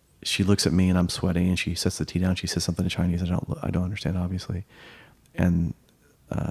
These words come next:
my instructor says, she says that you're out of balance with the environment.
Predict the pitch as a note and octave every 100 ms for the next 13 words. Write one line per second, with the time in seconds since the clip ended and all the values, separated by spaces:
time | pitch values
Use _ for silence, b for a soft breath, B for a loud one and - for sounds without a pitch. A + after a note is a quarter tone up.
0 | - - F#2 - F2+ E2+ - D#2+ D#2 -
1 | - _ b b b b b b b b
2 | - A2+ - A2 - - F#2 F#2+ - F#2
3 | F2+ E2 - - - - - - _ _
4 | _ _ - - F#2 E2+ E2+ - - E2
5 | E2 E2 - -